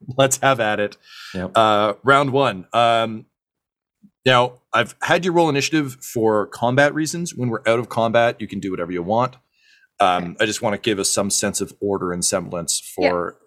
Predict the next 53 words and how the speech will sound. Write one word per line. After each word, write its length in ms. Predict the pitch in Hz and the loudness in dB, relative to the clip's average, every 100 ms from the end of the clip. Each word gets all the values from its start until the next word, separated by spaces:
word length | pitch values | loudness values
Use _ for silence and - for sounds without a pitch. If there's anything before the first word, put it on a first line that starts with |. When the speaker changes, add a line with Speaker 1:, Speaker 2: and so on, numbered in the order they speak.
| _ 82 | _ -8
Speaker 1:
uh, 140 | 80 | -8
for 140 | - 80 | -10 -12
things. 300 | 82 69 - | -12 -12 -8
So 340 | - 127 87 - - - - - | -2 0 0 -4 -18 -20 -6 -2
you're 80 | 135 | 4
currently 320 | 185 202 190 | 4 4 0
at 120 | 147 | 0
the 80 | 147 | 0
initiation 540 | 131 127 113 113 110 | 0 2 2 0 -4
phase. 420 | - 95 76 - - - | -4 -4 -4 -8 -10 -4
The 200 | 110 98 | -4 -2
platform 760 | - 127 127 131 127 123 123 - | 0 0 2 0 0 -2 -6 -6
is 180 | 107 - | -6 -4
completely 400 | 110 131 143 123 | -4 -2 -2 -4
blank. 460 | 110 107 117 123 - | -2 0 0 -4 -6
It 80 | 104 | -4
is 100 | 98 | -4
just 180 | 107 - | -6 -6
a 40 | |
slab 400 | - - 120 123 | -4 0 2 2
of 80 | 123 | 0
metal. 400 | 120 120 120 113 - - - _ - | 0 0 0 -4 -8 -20 -20 _ -4
A 40 | 98 | -2
whole 220 | - 160 | 2 4
neighborhood 340 | 156 139 127 | 4 2 0
has 200 | 120 117 | 0 -2
to 80 | - | -2
be 80 | 107 | -6
built 260 | 107 107 | -2 -2
on 140 | 110 101 | -2 -4
this 180 | 95 - | -4 -4
thing. 300 | 104 95 98 - | -4 -4 -6 -6
It 100 | 117 | -2
is 180 | 107 - | -2 -2
slowly 500 | - - 143 139 139 | -2 2 2 2 0
being, 380 | 131 123 123 - | -2 -4 -4 -2
um, 300 | 107 98 92 | 0 0 -2
sort 180 | - 101 | -8 -6
of 60 | |
driven 240 | 104 139 135 | -2 -2 -2
forward 280 | 127 123 110 | -2 -2 0
by 120 | 98 | -4
two 340 | - - 160 | -4 -4 -2
arms 280 | - 127 127 | 0 0 0
from 180 | - 110 | -4 -6
the 40 | |
ceiling 540 | 90 - 151 143 143 127 - - _ - | -6 -2 0 0 -2 -6 -12 -20 _ -2
that 80 | 113 | 0
are, 280 | 107 101 | 0 0
uh, 220 | 110 95 87 | 0 0 0
passing 380 | 156 151 - | 2 2 0
it 80 | 139 | -8
forward, 420 | - 127 120 113 | -2 -2 0 -4